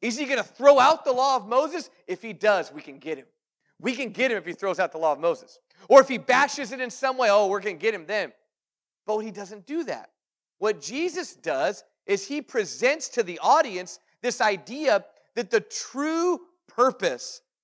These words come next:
of the old law, the Old Testament, is found in the kingdom. In fact, he's going to show that when you are following him, you are actually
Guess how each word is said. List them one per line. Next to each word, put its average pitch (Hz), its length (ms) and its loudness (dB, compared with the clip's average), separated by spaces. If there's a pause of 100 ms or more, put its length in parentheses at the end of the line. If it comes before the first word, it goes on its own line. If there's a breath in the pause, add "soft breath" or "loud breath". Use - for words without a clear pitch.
(120)
of 196 140 4
the 208 120 -8
old 247 300 0
law, 233 200 4
the 196 140 -6
Old 226 180 0
Testament, 196 500 -6 (380)
is 196 260 -4
found 190 580 -4 (320)
in 175 140 -12
the 170 60 -10
kingdom. 170 520 -14 (580)
In 190 140 -6
fact, 254 460 -2 (180 soft breath)
he's 262 260 -8
going 277 300 -4
to 208 80 -6
show 262 460 2
that 214 180 -4
when 269 180 -8
you 285 140 -6
are 214 80 -2
following 254 640 -2
him, 180 480 -6 (400)
you 202 140 -6
are 196 180 0
actually 240 640 -4